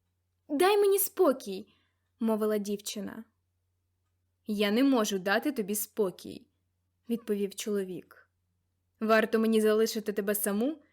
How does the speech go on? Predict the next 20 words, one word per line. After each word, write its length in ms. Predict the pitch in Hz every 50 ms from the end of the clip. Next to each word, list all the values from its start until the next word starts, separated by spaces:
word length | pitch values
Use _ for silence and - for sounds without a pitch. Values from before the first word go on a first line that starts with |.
| _ _ -
і 60 | 226
ти 140 | - - 262
виробляєш 560 | 262 277 262 254 220 233 233 262 294 285 -
якісь 260 | 233 - - 233 226
дурниці». 800 | 196 185 240 294 285 247 208 185 180 175 - - - - - - - _ _ _ _ _ _ _ _ _ _ _ _ _ _ _ _ -
«Іди 200 | 349 381 381 480 466 403 349
геть», — 400 | 320 277 214 185 - - - - _ _ _ _ _ _ _ _
повторила 520 | - 208 - - 220 208 202 196 196 202
дівчина. 640 | 190 190 196 190 - - - 202 190 196 208 220 240 _ _ _ _ _ _ _ _ _ _ _ _ _ _ _ _
«Ні, 320 | 247 247 247 214 202 185 185
я 120 | 196 208
цього 200 | 208 - 247 240
не 120 | 240 240
зроблю. 500 | 240 240 262 277 240 214 185 165 101 - - _ _ _ _ _ _ _ _ _
Послухай, 600 | - 240 269 269 - 214 196 - - - - - _ _ _ _ _ _ _ -
мені 220 | 226 233 240 240
шкода, 340 | 240 - - 277 262 254 233
що 140 | - 220 208
так 180 | 214 202 -
вийшло. 520 | 202 185 180 175 - - - - - -